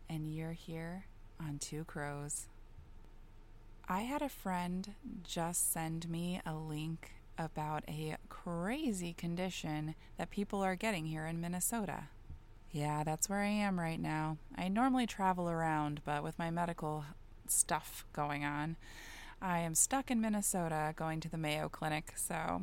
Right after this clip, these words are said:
here I am, hopefully able to leave before the winter. Back to what my friend sent me. There's a tick, the Lone Star tick here, that people are contracting alpha gall syndrome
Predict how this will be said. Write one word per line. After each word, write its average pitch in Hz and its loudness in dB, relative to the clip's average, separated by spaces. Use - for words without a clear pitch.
here 269 4
I 240 10
am, 214 6
hopefully 208 0
able 202 2
to 185 0
leave 175 0
before 165 -2
the 160 0
winter. 147 0
Back 208 2
to 214 4
what 208 4
my 180 4
friend 180 2
sent - 6
me. 175 0
There's 208 2
a 330 -2
tick, - 0
the 196 0
Lone 180 4
Star - 4
tick - -4
here, - -2
that 185 -2
people 262 2
are 196 2
contracting 226 0
alpha 190 2
gall 175 0
syndrome 285 4